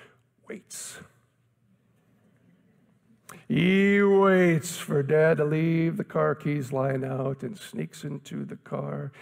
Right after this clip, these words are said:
because he thinks he knows better. He's gonna do what he's gonna do, and he does drive the car right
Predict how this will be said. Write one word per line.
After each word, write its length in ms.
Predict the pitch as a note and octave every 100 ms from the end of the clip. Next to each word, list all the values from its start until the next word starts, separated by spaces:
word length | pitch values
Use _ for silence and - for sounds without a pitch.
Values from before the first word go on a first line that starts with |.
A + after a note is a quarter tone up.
| - - -
because 260 | - -
he 120 | F3
thinks 380 | G3 - A#3 G#3+
he 120 | B3+
knows 500 | A#3+ C4 G4+ G4 F#3+
better. 380 | D3+ C#3 C3 C3+
He's 240 | C#3+ A3 G#3+
gonna 200 | A3 G3
do 220 | F3+ G#3+
what 140 | G3
he's 240 | G3+ G#3 F#3+
gonna 260 | F#3+ F#3
do, 440 | E3 G3+ E4 D#4 F3+
and 120 | D#3
he 80 | D#3
does 680 | F3 G#3 - D#3+ D3+ D3
drive 520 | - D#3+ E3+ D#3+ D#3 C#3
the 60 |
car 440 | - F3 F3+ D#3+ -
right 320 | G#3 A3